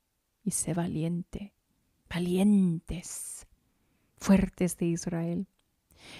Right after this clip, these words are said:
Y como dice aquí, diestros en guerra, con nuestras espadas sobre nuestros muslos, la palabra de nuestro Padre,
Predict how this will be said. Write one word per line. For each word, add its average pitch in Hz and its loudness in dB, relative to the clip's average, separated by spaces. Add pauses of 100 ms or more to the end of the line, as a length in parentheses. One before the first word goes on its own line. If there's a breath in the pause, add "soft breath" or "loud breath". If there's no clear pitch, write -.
Y 202 4
como 180 4
dice 190 6
aquí, 220 -2
diestros 185 2
en 160 -2
guerra, 170 2 (1200)
con 180 2
nuestras 170 0
espadas - -6 (640)
sobre 175 2
nuestros 165 -2
muslos, 170 -4
la 196 -14
palabra 165 -8
de 202 -10
nuestro - -10
Padre, - -10